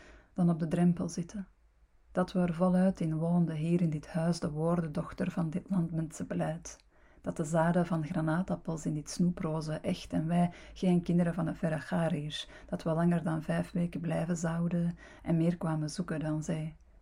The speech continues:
Sinaasappelsap voor een dirham of tien, crepe au emlo, vrijdagse bezoeken aan gegane familie die je nooit he-, hebt ontmoet, met Surat al-Mulk herinner je je haar en de namen van de groenten in je oma's couscous, bezoek je haar en geloof je dat.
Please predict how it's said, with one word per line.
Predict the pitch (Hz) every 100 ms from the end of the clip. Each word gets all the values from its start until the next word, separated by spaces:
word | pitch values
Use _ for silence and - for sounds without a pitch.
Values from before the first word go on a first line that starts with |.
| _ _
Sinaasappelsap | - 185 170 170 170 170 160 - 180 -
voor | -
een | 156
dirham | 170 165 160
of | 160 -
tien, | - 170 170
crepe | 175 196 -
au | 185
emlo, | 175 160 165 160 - - -
vrijdagse | 170 170 175 - 175
bezoeken | 165 175 170 175
aan | 160
gegane | 170 170 165 170
familie | 160 180 170 170
die | 165 160
je | 156 - - -
nooit | 175 175 175
he-, | 185 -
hebt | 180 180 -
ontmoet, | 160 - 170 185 -
met | 185
Surat | - 180 180 170
al-Mulk | 165 156 170 180
herinner | 175 170 170 175
je | 175
je | 165
haar | 156 156 175 175
en | 165
de | 170 156 - - - -
namen | 180 180 175
van | 175
de | 160
groenten | 156 180 185 -
in | 170
je | 156
oma's | 175 175 185 -
couscous, | - - - 185 -
bezoek | 165 196 190
je | -
haar | 143 156 160 160
en | 151
geloof | 165 175 196
je | - 180
dat. | 170 - -